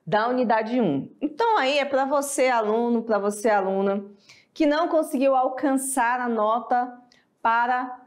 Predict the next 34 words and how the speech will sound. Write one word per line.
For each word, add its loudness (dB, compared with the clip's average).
passar, 0
né, 0
nesse 0
primeiro 2
momento 2
aí 0
na 0
disciplina. -2
Mas -4
ainda 0
há 2
esperança, -2
pra -4
tudo -2
ainda 2
tem 0
jeito, -2
né, 0
gente? -4
Então -4
não 0
vamos 0
nos -6
desesperar, -2
não 0
vamos 0
nos 0
descabelar, 0
porque -2
ainda 2
tem 0
jeito 0
pra 2
nossa 0